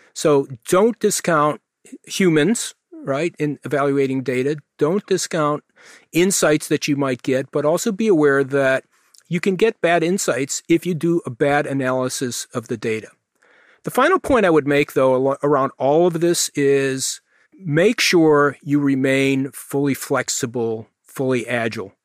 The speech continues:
What you're doing today for data discovery, for analysis, for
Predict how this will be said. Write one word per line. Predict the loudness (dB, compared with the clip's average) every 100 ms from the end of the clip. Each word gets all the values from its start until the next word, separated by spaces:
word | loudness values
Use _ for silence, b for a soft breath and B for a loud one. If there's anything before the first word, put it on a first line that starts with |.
| _ b b b _
What | 0 2 0
you're | -2 0
doing | 2 4 2
today | 0 -2 0 2 2 0 -2
for | -8 -6 -4 -2
data | -2 -2
discovery, | -2 -4 -4 -2 -2 -2 -4
for | -6 -8
analysis, | -6 -2 -2 -2 -2 -4 -4 -8
for | -8 -8 -6 -6